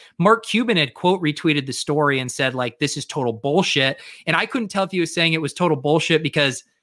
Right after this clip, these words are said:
they were throwing Bob under the bus, or he was saying it's total bullshit. Bob hasn't been as influential to our front office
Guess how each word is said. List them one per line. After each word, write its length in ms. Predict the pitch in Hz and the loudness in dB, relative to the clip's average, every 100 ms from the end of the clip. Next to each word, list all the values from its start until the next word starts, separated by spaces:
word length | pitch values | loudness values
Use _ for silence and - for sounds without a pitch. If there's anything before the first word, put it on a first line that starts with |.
| _ | _
they 120 | 156 | 0
were 160 | 143 135 | 2 -2
throwing 500 | - 160 156 151 127 | 0 2 4 2 0
Bob 480 | 127 127 139 156 151 | 4 6 6 2 -2
under 200 | 143 135 | -4 -4
the 100 | 120 | -4
bus, 500 | 104 147 285 - - - - | 2 2 2 -2 -10 -14 -4
or 120 | 185 | 2
he 80 | 190 | 4
was 120 | 170 | 4
saying 160 | - 180 | 4 4
it's 140 | 151 | 2
total 240 | - 185 160 | -2 -2 -2
bullshit. 580 | 139 147 156 156 139 120 | -2 -2 0 -2 -2 0
Bob 440 | 135 143 147 143 - - | 4 6 4 0 -10 -10
hasn't 380 | - 143 143 143 | -4 -4 -4 -4
been 120 | 135 | -4
as 120 | 127 | -4
influential 720 | 139 - 135 131 131 139 127 123 | -10 -8 -4 -4 -4 -6 -6 -8
to 160 | 139 | -6
our 120 | 127 | -6
front 240 | 117 131 123 | -4 -4 0
office 560 | 127 120 123 113 - | 0 0 -6 -8 -12